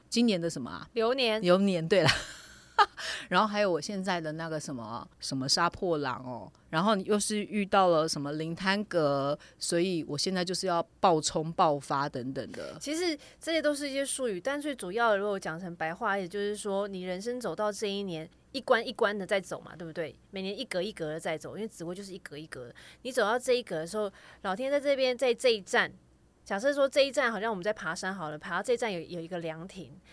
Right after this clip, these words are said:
Speaker 2: 然后凉亭里面呢坐着一个白胡子的仙子，怎么讲？老神仙，他就在这边等你，要交付一个非常神奇、非常魔法、非常大的能量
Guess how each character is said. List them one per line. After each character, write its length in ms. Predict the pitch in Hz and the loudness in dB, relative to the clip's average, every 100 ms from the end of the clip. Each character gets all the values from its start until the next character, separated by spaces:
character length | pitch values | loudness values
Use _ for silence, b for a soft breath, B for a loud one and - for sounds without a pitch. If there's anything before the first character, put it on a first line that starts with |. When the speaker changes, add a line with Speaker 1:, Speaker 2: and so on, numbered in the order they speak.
| b - | b -4
Speaker 2:
然 80 | |
后 60 | 220 | 0
凉 180 | 240 233 | 0 0
亭 160 | 233 | -2
里 120 | 175 180 | -6 -4
面 180 | 233 | -4
呢 160 | 226 196 | -2 -4
坐 180 | 220 220 | -2 -2
着 200 | 185 170 | -2 -6
一 200 | 175 190 | -8 -6
个 160 | 202 180 - | -4 -6 -6
白 200 | 185 190 | -6 -6
胡 240 | - 185 | -6 -10
子 180 | 214 202 | -8 -8
的 80 | 180 | -8
仙 400 | - - 220 226 | -6 0 0 0
子， 240 | - - 123 - 196 | -6 -10 -14 -14 -10
怎 100 | 190 | -6
么 60 | |
讲？ 200 | 170 165 | -6 -4
老 140 | 170 165 | -2 -2
神 300 | - 180 196 | -4 -6 -6
仙， 300 | - 220 214 | 0 0 0
他 120 | 247 | -4
就 80 | 220 | -6
在 80 | 196 | -6
这 120 | 196 | -6
边 120 | 190 | -8
等 280 | 196 156 160 | -8 -10 -8
你， 160 | 170 135 b b _ | -12 -14 b b _
要 160 | 247 | -2
交 280 | 233 254 220 | 0 0 0
付 200 | 226 247 | 0 -4
一 100 | 185 | -4
个 160 | 180 175 | -6 -8
非 160 | 196 | -4
常 160 | 226 180 | -4 -4
神 320 | - 190 180 | -4 -6 -6
奇、 440 | 233 - 170 170 202 | -6 -6 -8 -10 -6
非 80 | 226 | -4
常 160 | 208 | -2
魔 240 | 190 170 208 | -4 -4 -4
法、 240 | 214 151 | -4 -4
非 160 | 151 226 | -4 -6
常 140 | 190 | -4
大 240 | - 240 180 | 4 4 4
的 100 | 165 | -2
能 360 | 175 156 170 | -6 -6 0
量 200 | 254 202 | 4 4